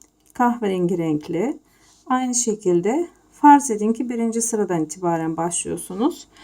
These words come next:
O yüzden şimdi bu ön sıramıza geldiğimizde tomurcuk tamamlandıktan sonra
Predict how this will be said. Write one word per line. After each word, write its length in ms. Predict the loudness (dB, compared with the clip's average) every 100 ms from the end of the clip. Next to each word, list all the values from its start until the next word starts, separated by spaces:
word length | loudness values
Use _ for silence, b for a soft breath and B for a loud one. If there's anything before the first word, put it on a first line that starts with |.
| B B 0
O 100 | 2
yüzden 580 | 2 2 2 2 -2 -8 b b b b b b b
şimdi 420 | -2 2 2 2 -2
bu 140 | 2
ön 140 | 6 6
sıramıza 520 | 4 -2 -2 -2 -4
geldiğimizde 920 | -2 0 0 0 -2 -2 -4 -4 -4
tomurcuk 580 | -2 0 0 0 -8 -6
tamamlandıktan 920 | 0 2 2 0 -2 -2 -6 -8 -6
sonra 640 | -6 -6 -8 -4 -2 -2